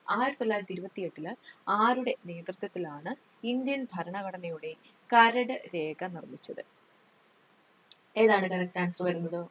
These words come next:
ഓപ്ഷൻ എ ആണ് അല്ലേ, മോത്തിലാൽ നെഹ്റുവിന്റെ നേതൃത്വത്തിലാണ്. Then അടുത്തത്,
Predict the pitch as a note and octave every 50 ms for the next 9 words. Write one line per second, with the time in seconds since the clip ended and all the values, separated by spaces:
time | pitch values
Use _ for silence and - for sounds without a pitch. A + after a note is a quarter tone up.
0 | _ _ E3+ E3+ - - - F#3 E3+ E3+ F3 D#3 - - - G3 A3+ G#3+ F3+ E3+
1 | E3 D#3+ D#3+ _ - F3 F3 E3+ E3+ E3+ E3+ E3 D#3+ D#3+ - - D#3 D#3 D#3 _
2 | - C4+ D#4 D#4 - - _ _ - D3+ C3+ - G3 - _ - B2+ _ - G#2+
3 | - A2 - _ _ _ - - - - - _ _ C#4 C4+ A#3+ G#3 F#3 F3 F3
4 | - -